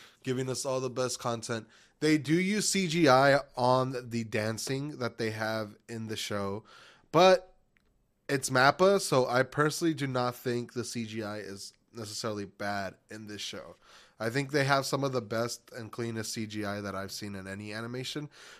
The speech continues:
But season two is out. It's fucking hilarious. There's, and the music, of course, it's fucking, it's killer. If you guys haven't seen it, you guys need to go check this out right now. Um,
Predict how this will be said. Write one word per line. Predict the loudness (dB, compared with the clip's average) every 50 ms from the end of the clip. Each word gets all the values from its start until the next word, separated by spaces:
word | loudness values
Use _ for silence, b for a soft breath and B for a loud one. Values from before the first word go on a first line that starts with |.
| B _
But | 0 0 2
season | 2 2 2 2 2
two | 4 6 6
is | 6 8 8
out. | 6 6 6 4 2 -2 b b b b b b b 0
It's | 2 2 2 4
fucking | 2 0 2 2 2 4
hilarious. | 4 6 6 6 8 8 8 6 6 4 2 0 -6 -8 -8 -8 -4
There's, | -2 0 0 0 0 -4 -6 -10 -12 _ _ _ _ _ b b b b b b b b b -4
and | -2 -2 -2 -4 -8 -16 -8 -4
the | -2 0
music, | 2 2 2 4 2 2 0 0
of | -4 0
course, | 2 2 2 2 0 -4
it's | -6 -8 -4
fucking, | -2 -2 -2 -2 -4 -6 -8 -8 -12 -14 _ _ _ _ _
it's | -12 -12 -12
killer. | -8 -6 -6 -4 -4 -4 -6 -6 -8 b b b b b b
If | -14 -12 -10 -8
you | -6 -4
guys | -2 -2 -4 -4
haven't | -10 -14 -8 -4 -4 -2 -2 -4 -6 -8
seen | -8 -8 -8 -6 -6 -6
it, | -6 -6 -8 -10
you | -8 -4
guys | -4 -4 -4
need | -4 -4 -4
to | -4
go | -4 -6
check | -6 -6 -8 -10 -12 -12 -14
this | -14 -10 -6 -6
out | -6 -6 -8 -10 _
right | -16 -12 -8 -6 -6 -6 -6 -6
now. | -6 -8 -8 -8 -10 -12 B B B B B B B B B -6
Um, | -4 -2 -2 -4 -4 -6 -8 -10 -14 -16